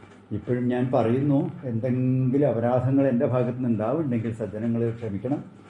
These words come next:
അത് ചൂണ്ടിക്കാണിക്കണം. ഒരു മടിയും കൂടാതെ ഞാനത് തിരുത്താൻ തയ്യാറാണ്.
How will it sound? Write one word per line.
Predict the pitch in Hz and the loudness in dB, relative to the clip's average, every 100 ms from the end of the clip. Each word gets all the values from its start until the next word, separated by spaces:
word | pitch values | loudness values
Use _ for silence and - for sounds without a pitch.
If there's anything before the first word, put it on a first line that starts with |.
| - - - | -20 -14 -6
അത് | 120 | -2
ചൂണ്ടിക്കാണിക്കണം. | 113 110 165 156 156 147 151 165 - - - | 0 0 2 2 4 4 4 0 -6 -20 -10
ഒരു | 117 117 175 | -8 0 4
മടിയും | 160 139 156 | 6 6 4
കൂടാതെ | 151 147 139 131 | 6 6 6 4
ഞാനത് | 127 120 120 | 0 -2 -2
തിരുത്താൻ | 120 95 131 143 | -6 -8 -6 -2
തയ്യാറാണ്. | 123 113 110 110 107 | 0 0 -2 -2 -4